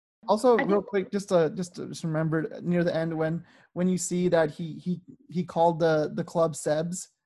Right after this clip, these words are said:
Speaker 1: you're just like, "Oh my
Speaker 2: Mm-hmm.
Speaker 1: gosh."
Speaker 2: Yeah,
Speaker 1: So
Speaker 2: and she, he used her logo that she drew too.
Speaker 1: Call back to an earlier scene when he's like,
Speaker 2: Yeah.
Speaker 1: "Nope, it's not gonna be that," and then he actually, you know, honors her in that way.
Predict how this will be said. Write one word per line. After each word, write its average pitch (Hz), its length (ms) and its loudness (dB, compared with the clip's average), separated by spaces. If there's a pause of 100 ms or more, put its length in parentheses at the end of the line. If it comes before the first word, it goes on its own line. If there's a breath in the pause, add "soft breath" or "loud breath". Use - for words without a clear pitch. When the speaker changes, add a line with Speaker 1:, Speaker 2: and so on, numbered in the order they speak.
(160)
Speaker 1:
you're 165 140 -8
just 160 140 -10
like, 156 120 -2
"Oh 262 40 0
my 240 140 4
Speaker 2:
Mm-hmm. 233 180 -2
Speaker 1:
gosh." 175 380 -2 (800)
Speaker 2:
Yeah, 269 180 2
Speaker 1:
So 240 40 -2
Speaker 2:
and 254 160 4
she, 247 240 -2
he 254 400 -2
used 240 280 0
her 233 220 2
logo 226 460 -2
that 240 180 -10
she 240 160 -12
drew 233 280 -8
too. 233 220 -12
Speaker 1:
Call 180 180 4
back 170 240 2
to 185 100 0
an 160 60 2
earlier 165 300 0
scene 160 460 -8
when 160 120 -8
he's 156 260 -8
like, 147 160 -4
Speaker 2:
Yeah. 175 140 -12
Speaker 1:
"Nope, 165 280 -6
it's - 140 -16
not 165 180 0
gonna 165 140 -4
be 165 160 -2
that," 147 360 0
and 156 120 -8
then 160 80 -6
he 165 100 -6
actually, 151 480 -8 (560)
you 160 100 -10
know, - 120 -12
honors 156 320 -6
her 160 80 -6
in 160 100 -6
that 143 200 -6
way. 151 260 -4